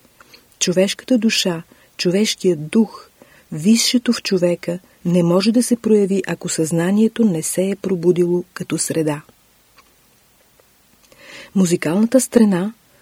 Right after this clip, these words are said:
това е активната среда, в която съзнанието се проявява. В света всичките нещастия проистичат от това, че хората не знаят какво нещо е музиката. Не мислете, че това, което един цигулар може да ви свири,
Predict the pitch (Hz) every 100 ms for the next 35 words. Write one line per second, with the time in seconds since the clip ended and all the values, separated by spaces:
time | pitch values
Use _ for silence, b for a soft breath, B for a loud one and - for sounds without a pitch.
0 | b b b b - 180 170 185 196 170
1 | - - 208 226 233 226 226 - 214 202
2 | 208 247 - - 165 180 196 - 160 156
3 | 151 180 190 202 - - 185 185 170 165
4 | 156 165 _ _ _ _ B B B B
5 | 185 185 - 208 - - - 294 - -
6 | - 233 226 - 196 202 - - 196 190
7 | B B B 185 185 - - 202 185 -
8 | - - - 165 156 208 254 - - -
9 | 196 196 185 165 160 156 185 220 240 -
10 | 151 - 240 240 208 196 - 185 175 165
11 | 160 - 151 156 170 _ _ _ B B
12 | B B B B 208 214 - 254 277 285
13 | 254 233 226 226 208 202 190 180 196 -
14 | 170 185 208 214 185 185 180 165 156 -
15 | 160 170 190